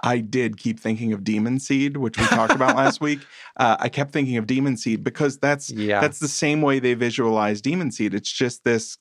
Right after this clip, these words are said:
Speaker 1: this kind of, uh, you know,
Speaker 2: Uh,
Speaker 1: abstract
Speaker 2: yeah.
Speaker 1: sort of circular shape on a screen.
Speaker 2: Mm-hmm.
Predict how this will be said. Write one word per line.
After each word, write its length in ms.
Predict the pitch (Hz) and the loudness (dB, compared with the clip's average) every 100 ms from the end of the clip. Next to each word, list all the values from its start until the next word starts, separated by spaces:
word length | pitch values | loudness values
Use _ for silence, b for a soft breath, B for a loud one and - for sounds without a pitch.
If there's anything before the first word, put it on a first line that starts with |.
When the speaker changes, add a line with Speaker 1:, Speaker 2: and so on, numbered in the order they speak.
| - | -4
Speaker 1:
this 180 | 127 - | -4 -4
kind 360 | - 120 117 | -2 0 2
of, 260 | 110 104 - B B B - | 2 0 -6 B B B -2
uh, 440 | 120 110 101 98 - - | 0 2 2 0 -2 -8
you 280 | 73 104 113 | -6 -2 0
know, 320 | 101 101 95 101 | 2 0 -2 -2
Speaker 2:
Uh, 120 | 110 | 0
Speaker 1:
abstract 680 | 113 - - - 117 110 110 | 2 2 -2 0 2 2 2
Speaker 2:
yeah. 320 | 117 95 98 | 2 0 -2
Speaker 1:
sort 340 | - - 117 113 | -6 -2 0 0
of 120 | 110 | -2
circular 560 | - 113 113 127 110 | -2 -2 0 0 0
shape 340 | 113 120 110 104 | 0 0 0 0
on 140 | 101 | 0
a 40 | 95 | -2
screen. 540 | - 127 123 110 104 | -4 0 0 0 -2
Speaker 2:
Mm-hmm. 140 | 107 | -4